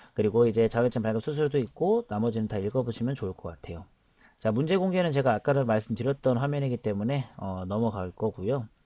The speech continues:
그 다음에 자격 활용 현황은 어디서 이제 자격증 어떻게 쓰는지 같은 것들을 설명해 놓은 부분인데 뭐 그렇게까지는 뭐 뭐 어려운 부분이 없습니다. 한번 읽어보시면 될 것 같아요.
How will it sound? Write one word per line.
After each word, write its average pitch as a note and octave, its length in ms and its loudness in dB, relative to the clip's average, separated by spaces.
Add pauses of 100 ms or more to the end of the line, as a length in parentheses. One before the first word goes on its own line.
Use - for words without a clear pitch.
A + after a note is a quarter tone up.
(540)
그 - 60 -14
다음에 B2 200 4
자격 C3+ 440 2
활용 G3 240 4
현황은 F3 460 2
어디서 C#3 440 0
이제 A#2 160 0
자격증 A2+ 380 -2
어떻게 A2+ 240 -2
쓰는지 F#2+ 400 -6
같은 F2 280 -8
것들을 D3+ 520 -2 (440)
설명해 F3 300 0
놓은 A#2 220 2
부분인데 G2+ 500 -4
뭐 F#2+ 140 -8
그렇게까지는 B2 840 -2 (100)
뭐 E2 320 -8 (1160)
뭐 - 160 -16 (120)
어려운 B2+ 260 4
부분이 A2 220 0
없습니다. F#2+ 360 -4
한번 C#3+ 180 0
읽어보시면 C3+ 360 0
될 G2+ 120 -4
것 G2+ 180 -6
같아요. - 180 -16